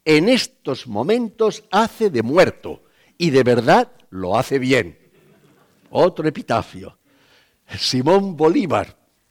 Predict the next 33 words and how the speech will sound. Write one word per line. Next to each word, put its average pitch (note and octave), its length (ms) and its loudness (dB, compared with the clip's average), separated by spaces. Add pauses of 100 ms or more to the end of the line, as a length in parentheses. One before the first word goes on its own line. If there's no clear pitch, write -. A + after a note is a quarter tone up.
(140)
¿eh? F3 320 0 (140)
Este A#2 220 -6
le A#2 80 2
gustará A#2+ 400 0
a B2+ 40 0
Dominique. A#2+ 560 -4 (340)
¿Sabes F#3+ 320 0
cuál G3 180 0
es E3 100 -2
el F3 120 2
epitafio E3 600 -4
que E3+ 140 -4
mandó C#3 340 -2
Simón D#3 460 -2
Bolívar? F3 540 0 (420)
Dice: E3 460 0
"Haré F3+ 540 6
en E3+ 180 0
el B2 220 0
mar B2+ 560 -2 (720)
y D3 200 4
edifiqué C3+ 920 2
en A2+ 140 -4
el G2 120 2
viento". G#2 460 -4 (1200)
O - 460 -20
sea B2 180 0
que, - 200 -6
por - 300 -4
lo G#2+ 100 -4
que A2 120 -8
se A#2 160 -4
ve, D3+ 440 -2